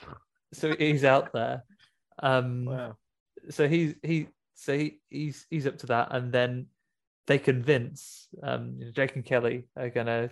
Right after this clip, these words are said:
Speaker 1: you know, maybe they're gonna get together. This is gonna be a kiss, which he throws up in his face. Um,
Speaker 2: It'll
Speaker 1: well,
Speaker 2: be,
Speaker 1: I
Speaker 2: it'll be an
Speaker 1: shouldn't get to
Speaker 2: interesting,
Speaker 1: throw through the side.
Speaker 2: be an interesting place to, like, get together. Where did you guys meet? Well, obviously they met before that, but where did you guys get together? Well, we were on a boat making a,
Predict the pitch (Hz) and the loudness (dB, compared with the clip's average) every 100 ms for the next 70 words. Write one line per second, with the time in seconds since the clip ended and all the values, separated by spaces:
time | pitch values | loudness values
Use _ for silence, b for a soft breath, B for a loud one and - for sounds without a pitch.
0 | - 120 117 131 143 147 147 143 139 143 | -6 -6 0 2 4 4 4 2 2 -2
1 | - 147 135 135 - - 135 135 135 143 | 0 -2 0 -6 -4 -2 0 0 0 -2
2 | - - 113 - 120 113 123 127 117 - | -4 -10 -10 0 0 0 -4 -4 -6 2
3 | 131 123 - - _ _ _ - - _ | 2 2 -4 -20 _ _ _ -20 -20 _
4 | _ 131 123 123 123 247 139 127 - - | _ -4 -2 -4 -6 2 2 2 -2 -4
5 | 254 262 247 - 220 151 - 117 110 117 | -4 -4 -4 -2 -2 -2 0 0 -2 -8
6 | - 113 - 113 113 - _ - 196 196 | -8 -8 -4 -4 -6 -10 _ -8 -6 -4
7 | 175 156 135 - 131 - 127 117 - - | -6 -6 -8 -6 -6 -8 -8 -8 -8 -10
8 | - - - 117 120 90 92 127 175 175 | -8 -8 -8 -10 -10 -8 -12 -10 -10 -10
9 | 170 180 127 104 - 185 151 113 101 - | -12 -12 -10 -10 -14 -20 -12 -10 -10 -12
10 | 131 113 101 107 101 98 - - 117 98 | -10 -6 -6 -6 -6 -6 -8 -8 -6 -4
11 | 98 - 104 b b b _ 196 190 196 | -6 -4 -6 b b b _ -10 -10 -6
12 | 185 165 170 - 170 143 113 135 160 156 | -6 -6 -10 -8 -8 -6 -8 -6 -6 -4
13 | 151 147 147 143 202 95 127 131 135 131 | -4 -4 -4 -4 -6 -4 -8 -8 -8 -6
14 | 135 139 135 | -8 -10 -14